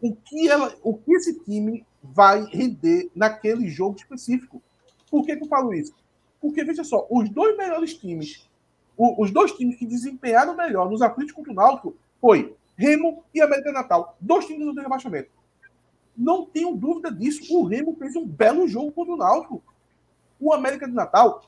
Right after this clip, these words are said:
fez um belo jogo contra o Náutico. Por que que os dois estão na zona de rebaixamento? Inclusive, após o jogo do América, muita gente achava que o América ia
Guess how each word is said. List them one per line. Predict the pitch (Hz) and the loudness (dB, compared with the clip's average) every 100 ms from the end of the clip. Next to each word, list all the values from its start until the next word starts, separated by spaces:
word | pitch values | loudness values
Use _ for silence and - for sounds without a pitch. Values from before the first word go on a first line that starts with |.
| - | -10
fez | 254 254 | -6 -6
um | 262 | -4
belo | 139 214 311 285 | 2 2 4 0
jogo | 175 262 - | 2 0 -2
contra | 302 330 | -12 -8
o | |
Náutico. | 294 214 - - | 2 2 2 -4
Por | 330 | -6
que | - 320 | -6 -6
que | 349 | -4
os | 277 | -2
dois | 185 214 240 - _ _ _ _ | 4 4 2 -4 _ _ _ _
estão | 254 233 | 0 0
na | 254 | 0
zona | 254 254 | -4 -4
de | 254 | -2
rebaixamento? | 247 254 285 208 - - _ _ _ - | -2 -2 -4 -4 -4 -12 _ _ _ -14
Inclusive, | 320 320 202 131 220 208 127 | -6 -2 -2 -4 -8 -8 -6
após | 190 190 240 254 | -4 -2 0 0
o | 196 | -2
jogo | 208 175 | -4 -2
do | 156 | -2
América, | 123 160 202 - - _ _ _ _ _ | 0 -2 -4 -6 -12 _ _ _ _ _
muita | 220 285 302 285 | -4 -2 -4 -6
gente | 240 254 | -6 -8
achava | 233 220 233 | -6 -4 -4
que | 254 | -4
o | |
América | 233 208 | -2 -4
ia | 208 | -8